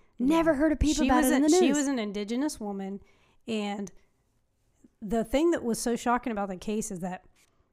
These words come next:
Speaker 2: um, the, you know, he was caught because of the video he took of himself brutally beating and stomping this woman to death in a hotel room. And I've worked in a hotel where people complain about the tiny little bit of noise the person next door is making.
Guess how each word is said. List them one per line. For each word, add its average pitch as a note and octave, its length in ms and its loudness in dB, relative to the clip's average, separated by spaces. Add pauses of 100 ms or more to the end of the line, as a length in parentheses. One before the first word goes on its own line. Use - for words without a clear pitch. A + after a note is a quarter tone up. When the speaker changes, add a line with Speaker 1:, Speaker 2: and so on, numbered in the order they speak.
(220)
Speaker 2:
um, A3 300 -4 (260)
the, C4+ 560 -10
you C4 260 -2
know, A3 80 -2
he A#3 140 2
was C4 140 -2
caught C4 260 4
because A#3 240 -2
of F#3 40 -10
the G#3 60 -2
video A3+ 300 -2
he G3+ 100 -2
took - 200 -8
of G3+ 160 -6
himself G3+ 580 -4 (300)
brutally C#4+ 840 0 (240)
beating A#3+ 600 0 (340)
and G3+ 240 -6
stomping A#3 800 -2
this G3 180 -6
woman G3+ 220 -4
to F#3 140 -8
death F#3 360 -8
in A3 140 -2
a A#3 80 0
hotel C#4+ 420 0
room. G#3+ 280 0 (260)
And A#3 140 -6
I've A3 160 -4
worked C#4 220 -4
in A#3 80 -4
a - 40 -4
hotel F#3+ 340 -4
where F#3+ 140 -6
people A3 260 0
complain F#3+ 540 -4
about F#3+ 220 -6
the F3+ 80 -14
tiny G3 280 -8
little G3+ 160 -6
bit F#3+ 140 -6
of F3 80 -8
noise F3 380 -6
the F#3 40 -10
person F#3+ 320 -4
next F#3 220 -10
door F#3 160 -8
is E3 80 -8
making. F3+ 420 -8